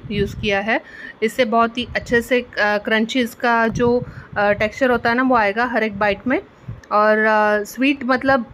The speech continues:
जो खजूर भी डाल सकते हो आप, अ, और, अ, जो natural sweetener है वो तो मतलब यही है जो fruits होते हैं ना, तो आप, अ, इसका इस्तेमाल कीजिए। और अब हम इसे बड़े से एक bowl में shift कर देंगे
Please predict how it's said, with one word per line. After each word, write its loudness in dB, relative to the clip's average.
जो 4
खजूर 2
भी 2
डाल 2
सकते -4
हो 0
आप, 0
अ, 4
और, 2
अ, 2
जो 4
natural 2
sweetener 0
है 2
वो 2
तो 2
मतलब 0
यही 2
है 2
जो -2
fruits -2
होते 2
हैं 4
ना, 2
तो 2
आप, 2
अ, 2
इसका -2
इस्तेमाल 0
कीजिए। -2
और 2
अब 0
हम 2
इसे 0
बड़े 2
से -2
एक -6
bowl 2
में 0
shift -6
कर -2
देंगे -2